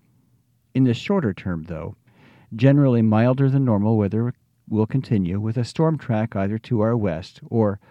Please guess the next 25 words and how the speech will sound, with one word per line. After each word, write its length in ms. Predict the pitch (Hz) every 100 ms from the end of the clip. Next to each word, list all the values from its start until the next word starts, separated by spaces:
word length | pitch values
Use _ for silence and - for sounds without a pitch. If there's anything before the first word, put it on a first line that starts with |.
| _
far 360 | _ - 170 101
to 160 | - 98
our 160 | 80
south. 480 | 78 - 85 64 - _ _ - _ _ _ _
This 240 | 127 190 -
storm, 460 | - 104 82 90 95 - _ -
on 160 | 117
our 120 | 107 92
doorstep 560 | 101 110 - 90 78
now, 400 | 104 110 82 78 - - - -
will 140 | 127
pull 260 | 117 143 135
a 60 | 147
warm 260 | 131 156
front 380 | 147 - 95 95 -
into 380 | 123 131 - 117
and 80 | 101
across 400 | 87 - 117 110
Vermont 460 | - 101 107 110
and 80 | 107
New 80 | 101
Hampshire 420 | 92 110 101 98
overnight, 560 | 95 92 87 107 101 - -
resulting 560 | 107 98 107 - 98
in 160 | 90